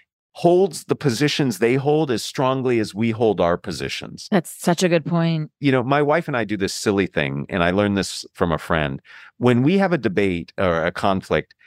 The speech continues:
Speaker 1: one of the first things we'll do is we'll rate how important it is to us. So let me take something very trite. Let's say we wanna go out to dinner,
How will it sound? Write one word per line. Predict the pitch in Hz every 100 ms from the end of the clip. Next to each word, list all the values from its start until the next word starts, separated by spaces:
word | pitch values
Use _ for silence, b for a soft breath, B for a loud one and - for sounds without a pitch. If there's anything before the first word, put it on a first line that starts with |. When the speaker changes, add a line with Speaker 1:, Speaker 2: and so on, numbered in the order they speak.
| b b _ -
Speaker 1:
one | 135 160
of |
the | 143
first | - 185 -
things | 180
we'll | 131 123
do | 127 117
is | 101
we'll | 110 110
rate | 127 135 120
how | 120
important | 104 - 107 95 85
it | 71
is | -
to | 73
us. | -
So | 139
let | 190
me |
take | 180 113
something | 113 98 92
very | 85 80
trite. | - 92 71 - B B
Let's | 143 135
say | 185
we | 143
wanna | 120 110
go | 92 92
out | 85
to | 82
dinner, | 80 69 65